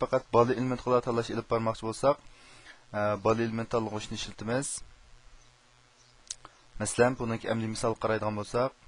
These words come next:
məsələn, ma misaldakı ma'qul unumga erishish uchun, e, bu yerda ma H bir, andan keyin buningga ma bu strongdan cho'ng degan ma cho'nglik belgisi, ya'ni yalon tirnoqniki,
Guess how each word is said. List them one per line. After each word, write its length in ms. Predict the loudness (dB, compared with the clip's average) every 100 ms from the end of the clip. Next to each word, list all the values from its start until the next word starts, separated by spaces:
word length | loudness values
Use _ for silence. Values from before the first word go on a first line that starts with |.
| -20 -20 -20 -20 -20 _ -20 -20 -18
məsələn, 240 | -8 -4 -2
ma 80 | -2
misaldakı 540 | -2 -4 -4 -6 -4 0
ma'qul 300 | 0 0 -6
unumga 320 | -6 -6 -4 -6
erishish 260 | -6 -12
uchun, 320 | -2 0 0 -4 -12 _ -20 -20 -20 -20 -20 -20 -20 -20 -20 -18 -6
e, 20 | -4 -2
bu 80 | -2
yerda 280 | 0 0 0
ma 80 | -2
H 160 | -4 -8 -6
bir, 200 | -2 -2 -2
andan 220 | -4 -6
keyin 140 | -10 -10
buningga 340 | -8 -6 -6 -4
ma 100 | -4 -6
bu 240 | -6 -8 -10 -16 _ _ _ _ _ _ -20 -18 -18
strongdan 500 | -10 -6 -6 -6 -8
cho'ng 280 | -6 -4 -4
degan 160 | -6 -6
ma 80 | -6 -6
cho'nglik 340 | -6 -6 -4
belgisi, 380 | -6 -6 -10 -6 -6
ya'ni 200 | -2 -2
yalon 240 | -2 -2
tirnoqniki, 720 | -6 -8 -8 -10 -12 -10 -10